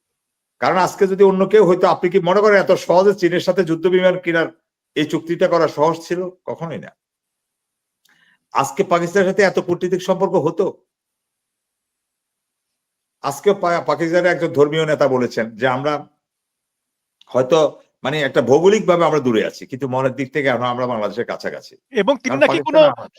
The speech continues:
Speaker 2: সহজ ধর্মীয় নেতা না, তিনি নাকি ইমরান খানের প-, পতনের পিছনে কলকাঠি নেড়েছিলেন।
Speaker 1: অবশ্যই। তো সুতরাং আপনি দেখেন যে, সুতরাং পা-, পা-, ভারতের জন্য এটা অনেক মাথা ব্যথার কারণ যে ভারত তার একটা, মানে, মোয়া, আমাদেরকে প্রতি মুহূর্তে একটা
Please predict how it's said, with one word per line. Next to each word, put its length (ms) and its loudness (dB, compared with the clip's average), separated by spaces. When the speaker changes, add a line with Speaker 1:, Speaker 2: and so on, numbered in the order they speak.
Speaker 2:
সহজ 300 2
ধর্মীয় 260 -2
নেতা 200 0
না, 80 0
তিনি 160 -8
নাকি 260 -4
ইমরান 220 -2
খানের 360 -6
প-, 160 -10
পতনের 300 -10
পিছনে 180 -16
কলকাঠি 280 -8
নেড়েছিলেন। 440 -12
Speaker 1:
অবশ্যই। 560 -8
তো 80 -6
সুতরাং 420 -2
আপনি 240 -2
দেখেন 280 0
যে, 120 0
সুতরাং 380 -2
পা-, 180 -6
পা-, 280 -4
ভারতের 380 -4
জন্য 180 -4
এটা 160 -2
অনেক 220 -2
মাথা 320 -4
ব্যথার 440 -8
কারণ 260 -8
যে 120 -2
ভারত 360 2
তার 140 0
একটা, 260 0
মানে, 320 -4
মোয়া, 280 2
আমাদেরকে 420 0
প্রতি 280 -2
মুহূর্তে 320 -2
একটা 400 -2